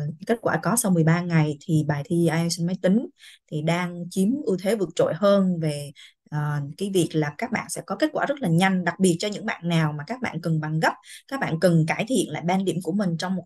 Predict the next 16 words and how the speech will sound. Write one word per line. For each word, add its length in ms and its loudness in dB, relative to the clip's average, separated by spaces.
thời 200 -2
gian 240 -2
ngắn 240 0
thì 80 -6
các 140 -10
bạn 160 0
hoàn 220 0
toàn 300 4
có 180 -6
thể 140 -4
lựa 280 2
chọn 320 0
hình 160 0
thức 180 -6
thi 200 -2
là 140 -4